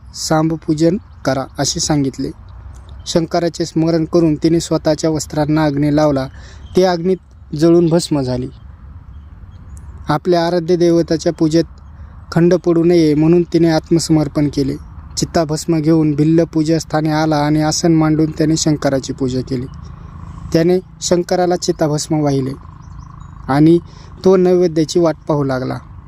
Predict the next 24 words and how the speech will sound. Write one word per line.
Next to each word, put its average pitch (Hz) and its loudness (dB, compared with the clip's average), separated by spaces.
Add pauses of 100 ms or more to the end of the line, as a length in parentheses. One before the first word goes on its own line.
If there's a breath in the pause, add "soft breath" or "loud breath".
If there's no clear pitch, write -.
(340)
शबराचा 165 0
एक 170 2
नियम 170 4
होता 165 0
की 160 -6
तो 170 0 (400 loud breath)
शिवपूजेतून 185 2
कधीही 160 0
उठत 165 -2
नसे. 135 -6 (520)
त्याची 151 2
पत्नी 160 2
नैवेद्य 160 2
घेऊन 151 2
येत 143 -2
असे. 135 -6 (800 loud breath)
त्या 185 4
दिवशी 190 0
तो 190 0
शिवपूजेत 175 4
इतका 160 0
निमग्न 175 4
झाला 160 2
होता 156 -2